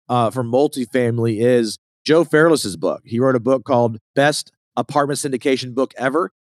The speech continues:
And it is a great book from A to Z on everything in multifamily, on, you know, how to get started in apartment syndication. And it's even good for passive investors to kind of fully understand, you know, what it, what it, what it takes to,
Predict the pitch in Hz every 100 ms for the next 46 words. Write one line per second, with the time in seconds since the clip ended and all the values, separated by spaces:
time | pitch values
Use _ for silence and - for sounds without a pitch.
0 | _ - 135 139 131 131 143 147 147 127
1 | 131 120 120 147 156 147 117 143 147 -
2 | 143 131 123 147 147 135 117 139 139 143
3 | 127 123 113 143 151 151 139 135 139 139
4 | 135 123 135 131 135 139 120 120 _ _
5 | 135 120 143 147 143 147 - 147 139 139
6 | 135 127 120 143 139 - 131 120 139 139
7 | 156 143 127 110 _ - - 214 165 180
8 | 170 139 147 156 165 131 135 127 127 117
9 | 139 120 - 151 131 127 127 117 - 139
10 | 135 123 107 _ _ 147 139 147 127 -
11 | 135 147 143 131 151 127 156 147 - 151
12 | 151 120 - 143 127